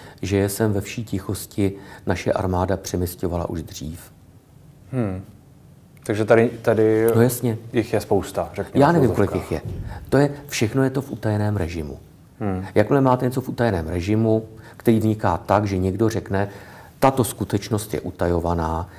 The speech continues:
Speaker 1: i když to bude třeba, že Praha je hlavní město České republiky, ale jakmile to někdo prohlásí za utajovanou skutečnost, tak s tím nehnete. Já nevím, proč by tohle měly být utajované skutečnosti. Proč, proč se neříká, neřekne,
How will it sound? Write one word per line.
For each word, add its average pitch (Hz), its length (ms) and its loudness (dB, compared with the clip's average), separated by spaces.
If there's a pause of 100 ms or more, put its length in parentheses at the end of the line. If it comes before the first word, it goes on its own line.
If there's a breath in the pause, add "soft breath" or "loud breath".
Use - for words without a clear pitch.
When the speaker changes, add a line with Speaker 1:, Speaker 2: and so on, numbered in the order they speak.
(140 loud breath)
Speaker 1:
i 131 60 6
když 120 160 0
to 107 120 4
bude 98 240 2
třeba, 101 360 0
že 98 120 0
Praha 95 280 0
je 98 100 4
hlavní 90 300 0
město 95 400 -2 (360 loud breath)
České 98 400 -2
republiky, 95 720 -2 (800 loud breath)
ale 120 120 8
jakmile 120 200 4
to 120 100 -2
někdo 117 160 2
prohlásí 104 600 0
za 98 160 2 (260 loud breath)
utajovanou 104 400 0
skutečnost, - 720 -6 (200 loud breath)
tak - 140 -6
s - 60 -10
tím 95 160 -4
nehnete. 78 480 -8 (340 loud breath)
Já 110 340 2
nevím, 127 280 4
proč 90 180 -4
by 95 120 -4
tohle 95 260 -2
měly 95 220 -2
být 95 200 -10
utajované 101 340 0
skutečnosti. 98 600 -8 (380 loud breath)
Proč, 110 400 2 (220 loud breath)
proč 107 160 2
se - 140 0
neříká, 101 440 0
neřekne, 95 420 -2